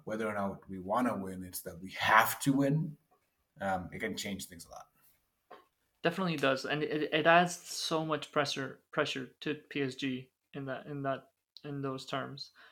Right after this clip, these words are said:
Speaker 2: 'cause they have the players, they have the key players, as you said. They, they need to, I mean, they went to the final two years ago against, uh, Bayern, I believe it was, and Bayern won one zero.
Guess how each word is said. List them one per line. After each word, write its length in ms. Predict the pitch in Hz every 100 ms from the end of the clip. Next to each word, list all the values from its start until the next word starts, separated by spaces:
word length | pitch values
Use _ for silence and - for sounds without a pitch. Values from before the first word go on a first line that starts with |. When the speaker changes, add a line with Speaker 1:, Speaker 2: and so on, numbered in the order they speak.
| - -
Speaker 2:
'cause 160 | 139
they 160 | 143 151
have 340 | 139 156 151
the 80 | 139
players, 360 | 139 135 127 120
they 100 | 143
have 140 | 135
the 60 | 131
key 160 | 139
players, 340 | 139 131 131 127
as 160 | 123
you 60 | 123
said. 260 | - 131
They, 200 | 135 139 - - - _
they 120 | 147
need 340 | 139 147 160 165
to, 460 | 165 151 147 139 139 _ _ _ _ _ _
I 60 | 160
mean, 180 | 160 139
they 140 | 151
went 260 | 147 165 170
to 80 | 160
the 180 | 147
final 380 | 135 143 139 135
two 200 | - 156
years 280 | 147 143 131
ago 320 | 135 131 127
against, 520 | 123 127 123 123 - -
uh, 400 | 139 131 123 123 120 127 -
Bayern, 460 | 131 127 120 123 139
I 80 | 147
believe 260 | 135 127 123
it 60 |
was, 320 | 123 127 127 - -
and 180 | 135 127
Bayern 360 | 135 135 131
won 260 | 127 127 123
one 180 | 139 131
zero. 480 | 131 135 120 135